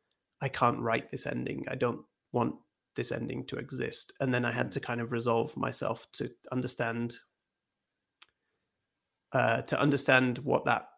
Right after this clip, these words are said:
Speaker 1: meant and how choosing that ending would mean something. And then I kind of got my way through it, and I felt like, "Okay, this is," uh, and, and yeah, I,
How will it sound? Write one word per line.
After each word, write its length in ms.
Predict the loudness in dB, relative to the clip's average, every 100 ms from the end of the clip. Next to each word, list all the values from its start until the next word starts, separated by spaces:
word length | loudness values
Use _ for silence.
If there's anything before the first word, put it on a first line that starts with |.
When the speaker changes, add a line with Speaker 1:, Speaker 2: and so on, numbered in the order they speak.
| _
Speaker 1:
meant 360 | 2 4 4 2
and 140 | -2
how 380 | -2 0 2 0
choosing 340 | -2 -2 0 0
that 160 | 0
ending 400 | 0 -2 -2 -2 -4
would 200 | -6 -8 _
mean 280 | 2 4 4
something. 480 | 4 2 4 2 2
And 120 | 2
then 120 | 2 0
I 100 | -2
kind 220 | -4 -4
of 140 | -4
got 160 | -6 -4
my 320 | -4 -4 -8 _ -10
way 140 | -8
through 260 | -2 4 4
it, 180 | 4
and 100 | 0
I 100 | -2
felt 240 | -2 -4 -2
like, 180 | -4 -4
"Okay, 240 | -6 -8
this 200 | -8 -10
is," 260 | -10 -10 -12 _ -6
uh, 100 | 0
and, 160 | 2 2 2
and 240 | 0 -2 -2
yeah, 220 | -2 -2 -6 _ _ _ _
I, 100 | -8